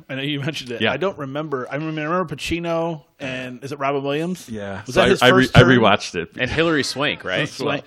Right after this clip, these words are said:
Speaker 1: Is that Robin Williams' first, like, dark turn?
Speaker 2: Uh, I can't remember if he did, like, that one hour photo
Speaker 1: I think
Speaker 2: or
Speaker 1: that was
Speaker 2: it,
Speaker 1: after
Speaker 2: it might have been
Speaker 1: Insomnia.
Speaker 2: after this. Yeah. Um, but he, he actually, yeah, he did a really, really good job in it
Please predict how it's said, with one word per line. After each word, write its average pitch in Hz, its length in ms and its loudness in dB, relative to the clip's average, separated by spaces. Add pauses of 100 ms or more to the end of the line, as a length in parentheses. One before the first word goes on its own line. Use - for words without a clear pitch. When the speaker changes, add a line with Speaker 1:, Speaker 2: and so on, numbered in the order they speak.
(160)
Speaker 1:
Is 156 80 -4
that 196 120 2
Robin 185 200 0
Williams' 170 220 -4
first, 165 340 0
like, 131 180 -6
dark 120 400 -8
turn? 151 140 -2
Speaker 2:
Uh, 147 400 -4 (120)
I 139 140 -2
can't 165 220 -6
remember 151 200 2
if 120 120 0
he 117 80 0
did, 110 180 0
like, 98 140 -2
that 87 200 -2
one 92 160 -2
hour 90 220 0
photo 92 460 -2
Speaker 1:
I - 80 -2
think 80 80 -2
Speaker 2:
or 73 60 0
Speaker 1:
that 247 60 2
was 175 140 -2
Speaker 2:
it, - 80 -4
Speaker 1:
after 143 200 -6
Speaker 2:
it 101 360 -6
might 107 180 2
have - 20 -2
been 92 100 0
Speaker 1:
Insomnia. 82 420 0
Speaker 2:
after 69 120 -8
this. - 180 -16
Yeah. 71 240 -6 (360)
Um, 95 200 -2
but 101 80 0
he, 135 120 0
he 156 160 -2
actually, 151 300 -6
yeah, 110 140 0
he 92 100 -8
did 117 180 -4
a 104 140 2
really, 90 400 -4
really 92 200 -4
good 82 120 -6
job 78 240 -2
in 80 100 -8
it 73 160 -10